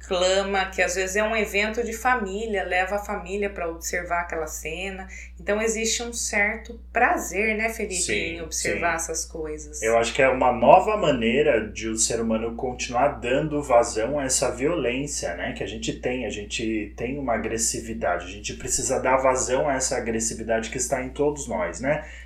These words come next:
Speaker 2: Então, cria-se essa cultura do cancelamento,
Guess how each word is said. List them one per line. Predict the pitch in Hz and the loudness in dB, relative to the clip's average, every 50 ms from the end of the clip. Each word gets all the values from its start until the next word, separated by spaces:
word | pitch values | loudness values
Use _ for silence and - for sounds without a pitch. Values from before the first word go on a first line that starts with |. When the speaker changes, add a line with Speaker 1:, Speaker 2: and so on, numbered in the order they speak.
| - - | -14 -6
Speaker 2:
Então, | 127 139 160 156 - 147 143 156 175 185 175 - - - - - - | -4 -4 -2 4 8 8 10 10 8 4 -2 -6 -10 -16 -16 -14 -2
cria-se | - 147 139 147 151 156 151 - 151 | 2 4 6 8 8 6 6 6 4
essa | 147 143 - 143 | 4 4 4 4
cultura | 135 - 139 127 - - - 117 | 2 2 -2 -2 0 0 0 0
do | 107 110 110 | 0 0 -2
cancelamento, | - 117 113 - - 120 104 95 95 98 110 131 156 156 151 - - - - - - | -4 -2 -2 -2 0 0 0 0 0 0 0 0 0 0 -2 -4 -8 -10 -12 -14 -14